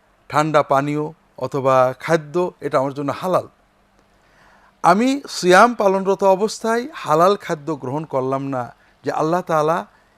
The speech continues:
এতে অসন্তুষ্ট হবেন, গোনাহ হবে, সিয়াম নষ্ট হয়ে যাবে,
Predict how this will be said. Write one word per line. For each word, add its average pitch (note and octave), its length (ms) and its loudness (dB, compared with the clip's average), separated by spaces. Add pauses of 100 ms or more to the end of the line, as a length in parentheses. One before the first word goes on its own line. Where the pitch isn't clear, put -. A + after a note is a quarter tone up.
(200)
এতে D#3+ 180 -2
অসন্তুষ্ট F3+ 540 -6
হবেন, F3 260 -8
গোনাহ C#3 400 -4
হবে, C#3 340 -4
সিয়াম B2 380 -4
নষ্ট A#2 280 -12
হয়ে A#2+ 180 -6
যাবে, A2+ 320 -6